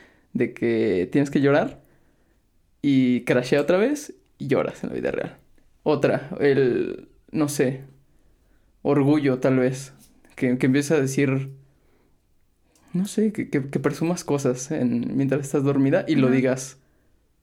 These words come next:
Speaker 1: en la vida real. Que estés enojada, que estés,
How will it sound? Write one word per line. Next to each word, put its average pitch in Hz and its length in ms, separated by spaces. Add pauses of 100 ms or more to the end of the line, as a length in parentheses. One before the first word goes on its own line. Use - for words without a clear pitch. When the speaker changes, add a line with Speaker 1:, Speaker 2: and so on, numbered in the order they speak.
Speaker 1:
en 147 80
la 117 80
vida 110 200
real. - 260 (600)
Que 139 100
estés 139 460
enojada, 151 640
que 147 120
estés, 127 920